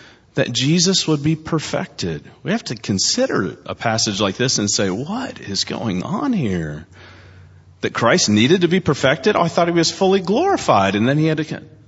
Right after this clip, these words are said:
yeah, he was. So what's going on there? This perfect is actually, the idea in the Greek is a view of, um, fitness. That he would be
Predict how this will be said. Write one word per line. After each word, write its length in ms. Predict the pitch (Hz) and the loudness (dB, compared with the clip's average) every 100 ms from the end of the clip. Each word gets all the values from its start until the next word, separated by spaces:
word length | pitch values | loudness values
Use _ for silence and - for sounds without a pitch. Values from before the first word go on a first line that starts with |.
| - - - | -20 -18 -10
yeah, 220 | 104 110 | -4 -2
he 120 | 131 | 0
was. 560 | 185 311 - - - - - - - - - - - | 2 0 -4 -6 -8 -8 -20 -20 -20 -20 -20 -20 -14
So 160 | - - | -6 0
what's 200 | 165 170 | 0 0
going 220 | 170 165 | 0 0
on 200 | 170 170 | 2 0
there? 180 | 98 78 | 0 -2
This 200 | 104 170 | 0 -2
perfect 1080 | - 196 208 226 - 113 117 - - - - - - - - | 0 4 4 4 2 4 2 0 -4 -4 -8 -18 -20 -20 -2
is 440 | 123 127 127 127 | 2 4 4 4
actually, 920 | 147 208 - 240 220 208 185 156 - - - 71 | 2 2 0 2 4 4 2 0 -4 -10 -16 -14
the 240 | 143 139 139 | -6 0 2
idea 420 | 139 151 180 135 | 2 4 2 2
in 240 | 123 131 | 0 0
the 80 | 123 | 0
Greek 340 | 120 139 135 | 0 0 0
is 340 | 127 107 - - | -2 -2 -4 -4
a 120 | 113 | -4
view 300 | 113 139 127 | -2 0 2
of, 200 | 110 92 | 0 -4
um, 500 | 101 98 92 90 87 - - - - - _ _ - _ | -4 -4 -4 -6 -8 -14 -20 -20 -20 -20 _ _ -20 _
fitness. 920 | - - - - 78 - - - - - _ _ _ _ _ | -20 -6 -6 -6 -8 -6 -4 -6 -10 -18 _ _ _ _ _
That 140 | - 110 | -6 -4
he 220 | - 185 | -6 -4
would 200 | 156 110 | -2 -2
be 160 | 101 | -2